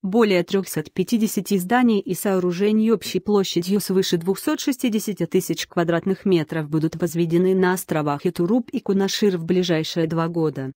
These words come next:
сообщила пресс-служба Восточного военного округа. Уже в две тысячи шестнадцатом году военнослужащие ва, проходящие службу в регионе,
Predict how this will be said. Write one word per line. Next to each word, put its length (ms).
сообщила 600
пресс-служба 680
Восточного 720
военного 540
округа. 580
Уже 220
в 80
две 180
тысячи 460
шестнадцатом 720
году 400
военнослужащие 960
ва, 260
проходящие 720
службу 420
в 60
регионе, 600